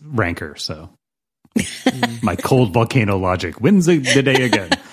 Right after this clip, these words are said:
Speaker 2: Fair enough. Cold volcano logic. Uh, all right, well, let's wrap it up with Joss Whedon.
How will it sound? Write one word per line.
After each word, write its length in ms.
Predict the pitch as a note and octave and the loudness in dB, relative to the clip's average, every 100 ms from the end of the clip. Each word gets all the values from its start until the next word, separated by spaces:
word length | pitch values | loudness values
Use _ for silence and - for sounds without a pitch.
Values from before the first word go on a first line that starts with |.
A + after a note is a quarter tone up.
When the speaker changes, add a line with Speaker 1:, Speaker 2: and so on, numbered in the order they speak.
| - - - _ _ - - - - | -20 -20 -20 _ _ -20 -20 -20 -20
Speaker 2:
Fair 360 | - - C3 A#2+ | -18 -2 2 2
enough. 380 | G#2+ F#2+ G#2 - _ _ - | 2 2 0 -6 _ _ -6
Cold 280 | - C#2 F#2 | -2 0 0
volcano 420 | A2 G#2 F#2 F#2 | -2 0 -2 -2
logic. 480 | E2 D#2+ G#2+ A2+ - - | -2 0 0 0 0 2
Uh, 220 | E3+ F3 | 4 4
all 80 | - | 2
right, 180 | F3 D3+ | 2 4
well, 100 | E3+ | 2
let's 220 | G3 - | 2 2
wrap 200 | F#3 E3+ | 2 2
it 60 | D#3+ | 2
up 140 | C#3+ | 2
with 100 | C#3+ | 2
Joss 300 | - B2+ A#2+ - | 2 2 2 2
Whedon. 420 | A2+ G#2+ G#2 | 0 2 2